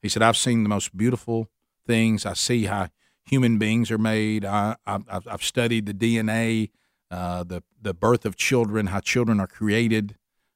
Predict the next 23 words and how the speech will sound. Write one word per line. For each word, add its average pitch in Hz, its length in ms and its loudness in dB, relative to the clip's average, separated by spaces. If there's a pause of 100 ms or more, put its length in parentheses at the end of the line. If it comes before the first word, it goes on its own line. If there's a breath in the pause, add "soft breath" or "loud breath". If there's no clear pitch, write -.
(100)
how 123 220 4
the 113 220 -2
earth 127 340 2
is 110 160 -6
positioned 110 720 -2 (260)
perfectly 123 720 -2 (280)
in 113 80 0
its 107 160 -2
relationship 113 580 -2
to - 80 -16
the 98 80 -14
sun. 123 460 0 (200)
If 101 100 -8
it 123 80 -8
was 107 140 -6
off 127 340 0
by, 101 280 -2 (340)
um, 107 260 -4
just 117 280 -4
the 113 120 -6 (100)
tiniest 139 560 -2
of 113 120 -6
tiny, 131 500 0